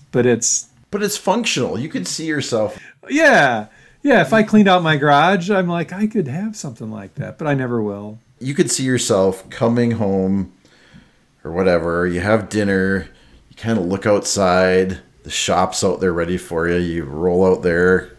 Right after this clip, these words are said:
Speaker 2: crack maybe a electric jellyfish, maybe a natty
Speaker 1: <laughs>
Speaker 2: ice. I don't know. <laughs> Whatever. And, and you could build stuff out there.
Speaker 1: Yeah,
Speaker 2: It's functional,
Speaker 1: I know.
Speaker 2: you know?
Speaker 1: Yeah, I never will. All right, should we, you want, you wanna talk through a couple of these? So the first
Speaker 2: Yeah, so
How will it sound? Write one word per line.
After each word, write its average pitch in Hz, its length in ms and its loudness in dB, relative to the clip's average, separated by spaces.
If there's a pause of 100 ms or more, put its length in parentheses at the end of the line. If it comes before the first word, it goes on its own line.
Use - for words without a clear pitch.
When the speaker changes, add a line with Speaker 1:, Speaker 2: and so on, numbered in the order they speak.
(100)
Speaker 2:
crack 87 400 -2
maybe 85 340 2
a 82 280 0 (120)
electric 82 440 -2
jellyfish, 82 800 -2
maybe 76 520 -4 (160)
a - 60 -6
natty 80 360 2
Speaker 1:
<laughs> 73 140 2
Speaker 2:
ice. 80 320 -4
I 80 60 -4
don't 73 160 -4
know. 71 240 -6 (480)
<laughs> 151 200 -2
Whatever. 143 800 0 (460)
And, 147 260 2 (220)
and 160 160 0
you 220 80 -2
could 226 300 2 (260)
build 185 260 2
stuff - 280 -2
out 104 80 2
there. 175 100 4
Speaker 1:
Yeah, 254 80 2
Speaker 2:
It's 247 100 -4
functional, 113 480 -4
Speaker 1:
I 165 180 0
know. 226 180 4
Speaker 2:
you - 60 2
know? 120 280 0 (160)
Speaker 1:
Yeah, 143 360 -2 (120)
I 175 60 -10
never 139 260 -6
will. 104 320 -10 (580)
All 170 80 2
right, 175 160 4
should - 140 -4
we, 170 80 0
you 151 80 -2
want, 160 180 -2
you 151 80 2
wanna 160 180 0
talk 143 280 0
through 151 140 0
a 139 40 0
couple 160 260 -4
of 156 80 -2
these? 156 260 -2
So 151 320 -2
the 127 100 -6
first 165 280 -6
Speaker 2:
Yeah, 175 140 4
so 165 60 -2